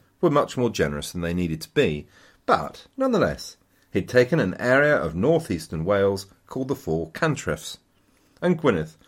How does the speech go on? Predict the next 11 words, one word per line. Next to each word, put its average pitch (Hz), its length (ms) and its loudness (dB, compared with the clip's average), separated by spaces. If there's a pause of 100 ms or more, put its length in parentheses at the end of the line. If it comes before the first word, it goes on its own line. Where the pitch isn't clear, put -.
(180)
was 165 160 2
back 135 280 4
in 113 100 2
that 110 200 0
normal 107 400 2
nightmare 90 600 -2 (240)
of 113 120 -2
being 120 180 4
split - 540 -2
before 92 340 -6
four 78 420 -6